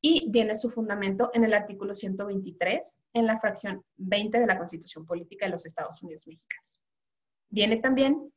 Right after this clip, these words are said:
eh, a partir de esta reforma, era evidente que se tenía que hacer modificaciones a la ley secundaria, que es la Ley Federal del Trabajo.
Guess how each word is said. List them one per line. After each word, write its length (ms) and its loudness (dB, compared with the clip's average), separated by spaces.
eh, 600 2
a 140 0
partir 300 4
de 60 8
esta 180 2
reforma, 680 4
era 300 4
evidente 500 2
que 100 0
se 120 -6
tenía 260 0
que 80 -6
hacer 220 -4
modificaciones 800 -4
a 60 -2
la 100 0
ley 160 -2
secundaria, 580 -2
que 100 -10
es 120 -6
la 100 0
Ley 200 0
Federal 360 -2
del 160 -4
Trabajo. 500 -6